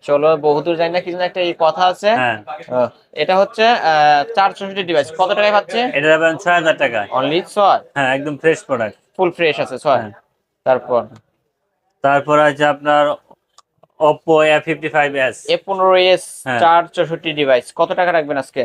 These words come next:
Speaker 2: এটা রাখবো আপনার আট হাজার পাঁচশো।
Speaker 1: আট হাজার পাঁচশো?
Speaker 2: হ্যাঁ।
Speaker 1: ওকে, তারপর?
Speaker 2: তারপর দেখাবো আপনার Infinix এর Hot থার্টি।
Speaker 1: Hot থার্টি,
Speaker 2: হ্যাঁ।
Speaker 1: চার একশো আঠাশের ডিভাইস।
Speaker 2: চার একশো আঠাশের ডিভাইস।
Speaker 1: এটা কত রাখবেন আজকে?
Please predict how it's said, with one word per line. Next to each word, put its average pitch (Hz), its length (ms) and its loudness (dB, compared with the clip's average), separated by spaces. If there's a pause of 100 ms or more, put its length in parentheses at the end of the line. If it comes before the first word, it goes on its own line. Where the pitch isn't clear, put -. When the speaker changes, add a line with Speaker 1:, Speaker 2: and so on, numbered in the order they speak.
(120)
Speaker 2:
এটা 135 180 -2
রাখবো 151 180 2
আপনার 151 260 0 (160)
আট 156 100 -2
হাজার 160 280 0
পাঁচশো। 131 360 -2
Speaker 1:
আট 147 200 -2
হাজার 165 200 2
পাঁচশো? 170 560 0
Speaker 2:
হ্যাঁ। 113 180 -12 (280)
Speaker 1:
ওকে, 123 240 -4
তারপর? 139 520 2 (1300)
Speaker 2:
তারপর 147 360 2
দেখাবো 151 380 2
আপনার 147 460 4 (300)
Infinix 160 440 -4
এর 151 160 2
Hot 151 240 2
থার্টি। 151 340 -2 (300)
Speaker 1:
Hot 143 180 2 (100)
থার্টি, 160 360 -2 (180)
Speaker 2:
হ্যাঁ। 117 160 -4
Speaker 1:
চার 165 180 2
একশো 170 220 -2
আঠাশের 170 340 -2
ডিভাইস। 131 260 0
Speaker 2:
চার 143 180 2
একশো 143 200 -4
আঠাশের 127 380 -4
ডিভাইস। 110 260 -10 (200)
Speaker 1:
এটা 143 260 0
কত 180 180 0
রাখবেন 165 360 2
আজকে? 151 300 -2